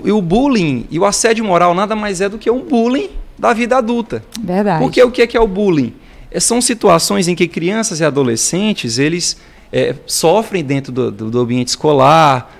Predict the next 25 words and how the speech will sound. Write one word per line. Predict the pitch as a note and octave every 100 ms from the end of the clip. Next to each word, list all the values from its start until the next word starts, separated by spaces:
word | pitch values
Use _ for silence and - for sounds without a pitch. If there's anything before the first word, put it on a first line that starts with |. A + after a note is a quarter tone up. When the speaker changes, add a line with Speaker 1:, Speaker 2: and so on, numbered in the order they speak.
| -
Speaker 1:
porque | C3+ C#3
são | C#3 D3+
muitas | C#3 C3+ C3+ A#2+
vezes | C3 A#2
apelidados, | B2+ B2+ C#3 B2+ G#2 A#2 C3+ C3+ B2+ A#2+ A#2
humilhados | C#3 A#2 A2+ B2+ C3 B2+ A#2 -
por | C#3+
uma, | C3+ C3+ B2+ - - - -
uma, | C3+ C3 A#2 -
uma | C3 B2+
má | C3+ D3
formação | - C3+ C#3 C3 C#3+
física, | B2 - D3 D#3+ E3+ C3+ D3+ D3 C3+ -
né? | B2 D#3+
Muito | E3 D3+ F3
comum | - D3+ C#3 C3
isso, | E3 F#3 - - - - -
e | D#3
ali | F3 F3
acabam | F#3+ G3 F#3+ F3 F#3
passando | F#3 F#3 - F3
por | F3 F3+
essa | F3 -
situação | - - F#3+ F3+ G3
repetitiva | F#3+ G3 A#3 - G#3+ - F#3 - F3 G#3 A#3+ E3 G#2+